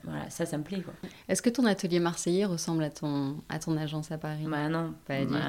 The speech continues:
Speaker 2: tout.
Speaker 1: non, parce
Speaker 2: Ouais.
Speaker 1: qu'à Paris, c'est tout petit. C'est aussi un atelier, parce que c'est une petite boutique, euh, sur la rue, où j'ai aussi plein de petits objets, euh, toute ma matériothèque, euh, plein de matériaux partout et tout ça. Voilà, à Marseille, euh, c'est, c'est beaucoup plus grand, j'ai beaucoup plus de place.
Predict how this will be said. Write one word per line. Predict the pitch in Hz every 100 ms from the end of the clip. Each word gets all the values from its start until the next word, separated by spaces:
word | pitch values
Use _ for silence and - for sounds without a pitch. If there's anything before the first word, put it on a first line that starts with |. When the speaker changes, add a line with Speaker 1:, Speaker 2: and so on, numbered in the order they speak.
| 143
Speaker 2:
tout. | 147 170
Speaker 1:
non, | 170
parce | 156 135
Speaker 2:
Ouais. | 135
Speaker 1:
qu'à |
Paris, | 143 156 170
c'est | 165
tout | -
petit. | 165 - - 208 202 -
C'est |
aussi | 175 180 226
un | 208
atelier, | 185 185 185 214 302
parce | 320 175
que | - 160
c'est | - 156
une | 160 160
petite | - 151
boutique, | 165 165 185 180 170
euh, | 151 143 143
sur | - 156
la | 147
rue, | 147 247 -
où | 143
j'ai | 139 151 170
aussi | 147 - 180
plein | 214 208
de |
petits | 190 175 160
objets, | 156 151 160 175 185 185 185
euh, | 165 156 151
toute | 151 -
ma | 151
matériothèque, | 151 147 147 147 147 160 165 170 170
euh, | 147 143 139 135
plein | 151
de |
matériaux | 147 143 147 151
partout | - - - 151
et | 147
tout | -
ça. | - 220
Voilà, | 165 165
à | - 151
Marseille, | 165 - 185 175 160
euh, | 147
c'est, | 139 - 143 139
c'est | - 131
beaucoup | - 143 135
plus | 143
grand, | 147 190 226 247 240
j'ai | 165
beaucoup | 147 143 -
plus | - 143
de | 147 143 143 139
place. | 160 175 208 226 226